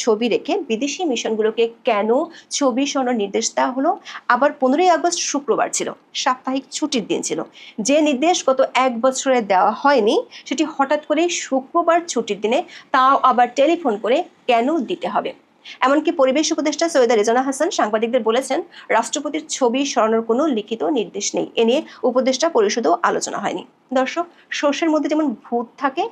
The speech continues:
তেমনি পনেরোই আগস্টের মধ্যে লুকিয়ে আছে রহস্য। ছবি সরানোর রহস্যের কেন্দ্রে আছে পনেরোই আগস্ট। একাধিক সূত্র আমাদের নিশ্চিত করেছে, এই নির্দেশ দেওয়ার বিষয়টি পররাষ্ট্র উপদেষ্টা মোহাম্মদ তৌহিদ হোসেনই জানতেন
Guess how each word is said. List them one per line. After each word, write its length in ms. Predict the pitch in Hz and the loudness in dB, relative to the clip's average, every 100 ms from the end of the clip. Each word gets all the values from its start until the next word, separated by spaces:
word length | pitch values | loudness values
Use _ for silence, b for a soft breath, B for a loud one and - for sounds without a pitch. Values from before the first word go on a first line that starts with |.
| B B | B B
তেমনি 180 | - 247 247 | 0 2 2
পনেরোই 300 | 247 254 285 | 2 2 2
আগস্টের 320 | 240 254 - 254 | 2 0 0 0
মধ্যে 180 | 226 277 | 0 0
লুকিয়ে 300 | 233 202 226 190 | 0 0 0 0
আছে 200 | - 330 427 - | -2 -8 -8 -4
রহস্য। 420 | 175 175 - - - - _ _ _ | -4 -4 -8 -10 -12 -18 _ _ _
ছবি 260 | - 262 285 | -2 0 0
সরানোর 280 | 285 277 254 | 0 2 2
রহস্যের 320 | 214 226 247 226 - | 0 -2 -4 -4 0
কেন্দ্রে 260 | 233 226 175 | 0 2 2
আছে 180 | - - 370 B B - | 2 -2 -4 B B 0
পনেরোই 280 | 254 202 156 | 2 2 0
আগস্ট। 220 | - 233 - _ 269 | -2 -6 -10 _ -2
একাধিক 260 | 277 294 349 | 0 0 0
সূত্র 180 | 370 359 339 | -2 0 2
আমাদের 200 | 294 285 | 2 2
নিশ্চিত 220 | 254 269 294 | 0 0 0
করেছে, 280 | 294 285 330 311 - | 0 0 -2 0 2
এই 80 | 262 254 | 4 4
নির্দেশ 280 | 226 226 254 254 | 2 2 0 2
দেওয়ার 180 | 247 226 | -2 -2
বিষয়টি 340 | 226 254 233 262 247 | -2 -2 -2 -2 0
পররাষ্ট্র 380 | 214 220 - 214 | 0 0 -2 -2
উপদেষ্টা 340 | 214 226 254 269 | 0 -2 0 -2
মোহাম্মদ 240 | 208 214 214 | 0 -4 -4
তৌহিদ 240 | 240 269 285 | -4 -4 -2
হোসেনই 340 | 226 202 190 330 - - | -4 -2 -2 -4 -4 -4
জানতেন 300 | - - | -4 -6